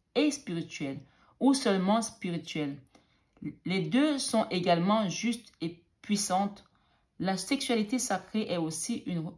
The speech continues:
communication avec le divin. D'accord ?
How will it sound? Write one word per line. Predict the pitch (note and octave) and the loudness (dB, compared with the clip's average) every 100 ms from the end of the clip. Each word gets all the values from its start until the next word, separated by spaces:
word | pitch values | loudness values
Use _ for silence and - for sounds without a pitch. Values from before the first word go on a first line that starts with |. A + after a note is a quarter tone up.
| _ - | _ 0
communication | A3 G3+ F#3+ F3+ F3+ - A#3 | 4 4 4 0 -2 0 0
avec | - D#3 E3+ | 0 -4 -2
le | D#3 | -4
divin. | C#3+ G#3+ F#3+ E3 D#3 _ _ _ _ _ _ _ _ _ _ _ - | -2 -2 0 -2 -6 _ _ _ _ _ _ _ _ _ _ _ -8
D'accord ? | F3 F3 A#3 | -8 -4 -6